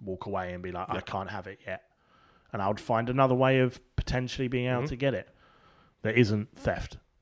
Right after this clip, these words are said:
Speaker 2: Yeah.
Speaker 1: Um, and that's, that's where I kinda draw the line, really. So I think I've, I've mellowed in my opinion of people who do it.
Speaker 2: Mm-hmm.
Speaker 1: I think I used to be like, "This is awful.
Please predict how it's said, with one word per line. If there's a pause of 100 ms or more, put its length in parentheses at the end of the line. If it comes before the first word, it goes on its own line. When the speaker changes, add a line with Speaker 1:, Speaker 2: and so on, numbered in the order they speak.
Speaker 2:
Yeah. (320)
Speaker 1:
Um, (420)
and
that's,
that's
where
I
kinda
draw
the
line,
really. (320)
So
I
think (1200)
I've, (120)
I've (140)
mellowed
in
my
opinion
of
people
who
do
it.
Speaker 2:
Mm-hmm. (160)
Speaker 1:
I
think
I
used
to
be
like, (400)
"This
is (480)
awful.